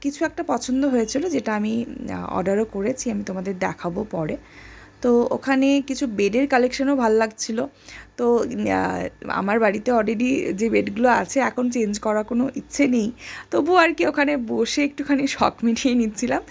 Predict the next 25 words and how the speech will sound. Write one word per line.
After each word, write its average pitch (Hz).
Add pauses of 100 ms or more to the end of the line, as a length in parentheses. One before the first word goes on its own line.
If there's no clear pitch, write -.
(420)
যে 226
কীরকম, 220
আহ, 170
মানে, 170 (160)
নরম 180 (340)
গদিগুলো 180
আছে 160 (420)
সেই 180
টাইপ। - (380)
তো 247
ওখান 247
থেকে, 330
আহ, 196 (140)
ম্যাক্সে 214
চলে 269
গেলাম। 302
আমার 233
জুতো 196
কেনার 247
নেশা 202 (200)
ভীষণ, 156 (100)
যখনই 247
যাই 226
আমি 226
জামা 196